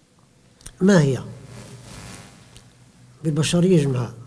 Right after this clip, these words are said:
نحن نحمل الدعوة للناس. ما هي الدعوة؟ الدعوة رحمة، الدعوة حكمة، الدعوة محبة،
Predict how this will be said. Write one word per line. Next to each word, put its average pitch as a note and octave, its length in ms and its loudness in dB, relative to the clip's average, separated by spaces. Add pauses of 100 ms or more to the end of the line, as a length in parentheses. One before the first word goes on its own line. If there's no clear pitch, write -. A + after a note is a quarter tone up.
(1160)
نحن G#3+ 480 0
نحمل F3 600 0 (360)
الدعوة E3 680 0
للناس. A#2+ 500 -2 (1500)
ما A#3 160 8
هي G#3 80 10
الدعوة؟ C#3 420 4 (2000)
الدعوة C3+ 360 -2
رحمة، - 320 2 (1160)
الدعوة C#3 320 -2
حكمة، D3 380 -2 (880)
الدعوة C#3+ 300 0
محبة، E3 500 0